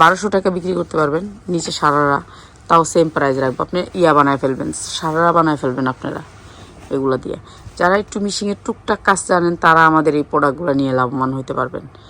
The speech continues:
এটা হচ্ছে উন্না সালোয়ার, প্রাইস সেম থাকবে। ঠিক আছে, এরকম ক্যাটালগ সেটিং থাকবে। এগুলো অনেক সুন্দর জামা,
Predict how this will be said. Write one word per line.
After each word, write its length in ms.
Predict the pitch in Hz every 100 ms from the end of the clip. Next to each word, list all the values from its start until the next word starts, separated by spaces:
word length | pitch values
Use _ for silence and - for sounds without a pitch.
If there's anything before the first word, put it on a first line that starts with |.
| - - - 143
এটা 100 | 147
হচ্ছে 140 | 147 156
উন্না 180 | 156 180 202
সালোয়ার, 340 | 151 135 - - - - -
প্রাইস 200 | - 190 -
সেম 140 | 156 135
থাকবে। 280 | 139 120 - 151 - - -
ঠিক 120 | - 190
আছে, 100 | 175
এরকম 180 | 165 175 165
ক্যাটালগ 320 | 165 165 165 156
সেটিং 220 | 175 170 165 165
থাকবে। 240 | 165 190 294 539
এগুলো 180 | 160 170 165
অনেক 160 | 190 -
সুন্দর 240 | - 170 156
জামা, 200 | 156 135